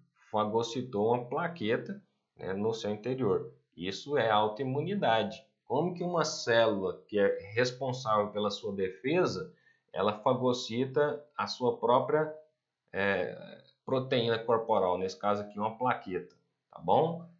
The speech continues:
Isso é autoimunidade, a gente vai estudar, né, em, adiante aqui,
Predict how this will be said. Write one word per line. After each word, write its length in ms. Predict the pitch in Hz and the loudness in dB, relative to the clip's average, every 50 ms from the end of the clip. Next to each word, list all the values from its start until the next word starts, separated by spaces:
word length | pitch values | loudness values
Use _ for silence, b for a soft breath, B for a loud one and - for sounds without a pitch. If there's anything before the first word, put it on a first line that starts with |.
| _ _ - | _ _ -12
Isso 320 | - 85 87 - - 147 | -10 -8 -8 -4 -4 -2
é 80 | 160 147 | 0 2
autoimunidade, 1400 | 107 95 101 110 127 135 131 170 190 196 - - _ - 117 110 113 120 127 143 165 170 113 101 98 85 85 85 | 4 6 8 8 8 6 4 0 -2 -4 -6 -10 _ -6 -6 -4 -2 -2 -2 0 -2 2 4 4 4 4 2 -2
a 40 | 85 87 | -4 -8
gente 240 | 90 95 - - | -10 -12 -16 -14
vai 160 | - 101 101 107 | -6 -2 -2 -2
estudar, 680 | 107 - - - - - 92 95 110 - - - - _ _ _ _ _ | -2 -4 -10 -12 -4 0 2 4 4 2 0 -6 -14 _ _ _ _ _
né, 260 | - - 85 90 90 | -12 -8 -8 -8 -6
em, 260 | 92 98 101 101 101 _ | -8 -8 -8 -8 -10 _
adiante 600 | - 90 95 104 120 131 107 101 107 107 - - | -8 -6 -6 -4 -2 0 0 0 0 -2 -4 -10
aqui, 280 | - - - - - | -12 -12 -16 -18 -18